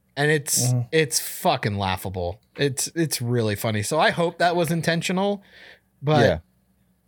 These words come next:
Speaker 1: but fucking hell, dude, it looked bad. <laughs> It looked pretty bad.
Speaker 3: Isn't
Speaker 1: So
Speaker 3: he
Speaker 1: I
Speaker 3: supposed to be, um, the other, the Patriot, uh, whatever?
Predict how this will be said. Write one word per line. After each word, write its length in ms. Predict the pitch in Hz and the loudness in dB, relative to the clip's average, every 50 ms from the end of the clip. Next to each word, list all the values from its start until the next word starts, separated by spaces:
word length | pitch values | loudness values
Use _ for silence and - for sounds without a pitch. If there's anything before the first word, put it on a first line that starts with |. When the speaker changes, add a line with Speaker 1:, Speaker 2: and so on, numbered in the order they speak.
| _ _ _ _ _ _ _ - | _ _ _ _ _ _ _ -4
Speaker 1:
but 340 | 135 135 123 120 117 101 - | 0 2 2 2 0 -2 -6
fucking 500 | - - - 160 143 131 - 120 104 104 | -8 -2 0 0 0 0 -2 -2 -2 0
hell, 260 | 104 110 101 98 95 | -2 0 0 -2 -2
dude, 300 | 90 104 107 101 101 107 | -2 -2 -2 -2 -2 0
it 180 | 120 147 165 151 | 2 2 2 2
looked 280 | 127 92 87 - - | 0 -2 -4 -6 -6
bad. 340 | - 95 92 90 87 85 - _ | -4 -2 0 0 -2 -4 -6 _
<laughs> 60 | _ 202 190 - - 381 - - | _ -4 -2 -2 -4 -2 0 0
It 160 | 349 - - | 0 2 2
looked 300 | 214 175 147 - - - | 0 0 0 -2 -6 -4
pretty 240 | - 117 104 95 92 | -2 -2 -2 -2 -2
bad. 460 | 90 98 92 95 95 104 - 170 - - - - - - - - - - | -4 -2 0 0 0 0 -2 -6 -8 -8 -18 -18 -16 -16 -18 -16 -2 -2
Speaker 3:
Isn't 220 | 151 175 220 262 | 0 4 4 4
Speaker 1:
So 100 | 254 240 | 6 6
Speaker 3:
he 60 | 285 | 6
Speaker 1:
I 100 | 285 285 | 4 4
Speaker 3:
supposed 500 | 254 262 247 - _ 226 214 208 - - - | 4 2 0 0 _ 2 2 2 0 0 -2
to 60 | 180 | 0
be, 380 | 160 156 185 185 185 185 180 170 | 0 2 2 2 2 2 4 4
um, 600 | 160 156 151 147 143 139 135 127 127 127 123 117 | 4 4 4 4 4 2 2 2 0 0 0 2
the 140 | 123 120 120 - | 2 2 2 2
other, 400 | 123 127 135 139 139 139 131 101 | 2 2 2 2 2 2 0 2
the 200 | 113 120 117 101 | 2 0 0 0
Patriot, 640 | - - 151 143 - - 151 147 143 147 143 139 - _ _ _ _ _ | 0 -2 -2 -2 -2 -2 0 0 2 2 2 0 -2 _ _ _ _ _
uh, 320 | 110 117 117 113 110 110 110 | -2 0 0 2 0 0 0
whatever? 800 | 104 98 87 85 107 107 113 113 117 120 113 113 110 104 95 | -2 -4 -4 -4 -2 -2 -2 -2 0 -2 0 0 -2 -2 -4